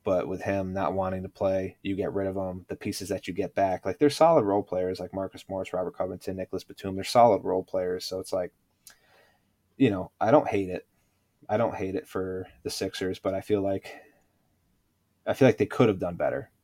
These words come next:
But they did get good draft capital, so, you know, I don't hate the trade.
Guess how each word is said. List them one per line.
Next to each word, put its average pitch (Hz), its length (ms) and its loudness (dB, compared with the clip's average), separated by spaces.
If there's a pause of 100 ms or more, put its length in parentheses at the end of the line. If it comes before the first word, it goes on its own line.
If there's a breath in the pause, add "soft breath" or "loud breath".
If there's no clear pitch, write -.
(160)
But 110 140 -2
they 110 100 4
did 131 240 4
get 120 300 4
good 107 160 4
draft 98 320 0
capital, 92 420 -2
so, 87 380 -2 (840 loud breath)
you - 100 -4
know, 62 100 -6
I 82 80 -4
don't 110 220 2
hate 90 180 -4
the - 60 -20
trade. - 280 -10